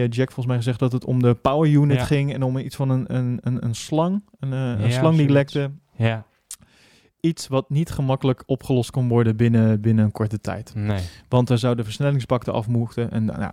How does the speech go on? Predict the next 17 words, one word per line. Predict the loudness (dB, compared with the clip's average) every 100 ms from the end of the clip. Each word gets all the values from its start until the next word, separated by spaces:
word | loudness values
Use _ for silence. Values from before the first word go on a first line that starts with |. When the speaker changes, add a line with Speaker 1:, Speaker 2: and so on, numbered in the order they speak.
| _
Speaker 1:
et | -10 -4
cetera. | -4 -4 -4
Dat | 0
Speaker 2:
Ja. | 0
Speaker 1:
zou | 2 2
veel | 6 6
te | 6
lang | 4 4
duren. | 2 0 0
Speaker 2:
Niet | -2 -2
te | -4
Speaker 1:
Ah, |
Speaker 2:
doen. | -6 -6 -2
Speaker 1:
nee, | 0 0 0
niet | -2 0
te |
doen. | -2 -6